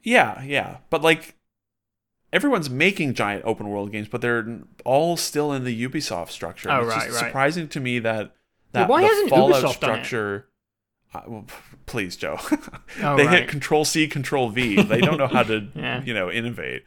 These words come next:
Speaker 1: Um,
Speaker 2: <laughs> But it's
Speaker 1: but,
Speaker 2: a
Speaker 1: like,
Speaker 2: popular
Speaker 1: s-,
Speaker 2: genre.
Speaker 1: Cyberpunk is, like, kind of the first one of those games since Fallout four, and that's weird.
Speaker 2: Yeah.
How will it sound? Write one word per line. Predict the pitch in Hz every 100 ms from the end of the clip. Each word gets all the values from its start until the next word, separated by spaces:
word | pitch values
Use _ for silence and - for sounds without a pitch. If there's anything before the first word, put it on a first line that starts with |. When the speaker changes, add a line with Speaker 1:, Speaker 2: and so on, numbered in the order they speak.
| _ _ _
Speaker 1:
Um, | 107 98 95 92 92 135 -
Speaker 2:
<laughs> | _ _ _ _ _
But | -
it's | 131
Speaker 1:
but, |
Speaker 2:
a | 175
Speaker 1:
like, | 185
Speaker 2:
popular | - 120
Speaker 1:
s-, | 127 123 -
Speaker 2:
genre. | 156 143 139 -
Speaker 1:
Cyberpunk | - 165 190 302 202 175
is, | 135
like, | 143 139
kind | - 143 185
of | 139
the | 131
first | - - 147 - 123
one | 127
of | 131
those | 120 123 117
games | 127 135 -
since | 127 120
Fallout | - 120 117 92
four, | 147 147 90
and | 101
that's | 127 110
weird. | 87 92 95 113 123 101 80 65 71
Speaker 2:
Yeah. | 143 123